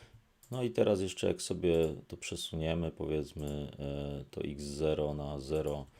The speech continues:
trzydzieści pięć, trzydzieści pięć i zrobimy tych napisów sto pięćdziesiąt,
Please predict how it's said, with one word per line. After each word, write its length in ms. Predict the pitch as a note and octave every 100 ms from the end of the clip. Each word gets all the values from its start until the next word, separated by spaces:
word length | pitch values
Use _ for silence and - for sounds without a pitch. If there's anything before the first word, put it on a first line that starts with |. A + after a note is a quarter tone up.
| - - _ _ _ _ - - - -
trzydzieści 500 | - - E2 - -
pięć, 320 | - D#2+ D2+ -
trzydzieści 600 | - D#2 E2+ - - -
pięć 520 | E2 D2+ D2+ C#2 -
i 60 | D2
zrobimy 440 | D2+ D2+ D2+ D2
tych 220 | C#2 - C#2+
napisów 460 | - - - -
sto 180 | - -
pięćdziesiąt, 880 | - D#2 C#2+ C#2+ - C#2+ C#2+ C#2